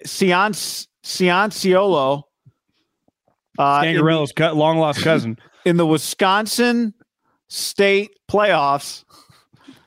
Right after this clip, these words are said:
Speaker 1: Now, for those of you watching, this is a photo of Tony.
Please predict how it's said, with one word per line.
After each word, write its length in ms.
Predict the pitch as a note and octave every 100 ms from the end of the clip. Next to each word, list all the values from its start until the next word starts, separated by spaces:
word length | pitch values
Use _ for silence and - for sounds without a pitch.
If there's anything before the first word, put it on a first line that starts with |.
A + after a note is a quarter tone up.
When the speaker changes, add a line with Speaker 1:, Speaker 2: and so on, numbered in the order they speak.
| -
Speaker 1:
Now, 360 | E3 D#3 D3+ -
for 80 | D#3+
those 220 | G#3 G#3+
of 60 |
you 120 | G3+ G3
watching, 400 | F#3 F3+ E3+ D#3
this 160 | F3+
is 60 | F3+
a 80 | C#3+
photo 580 | - - F#3 G3 F#3+
of 80 | F3+
Tony. 460 | F3+ F3+ D3+ C3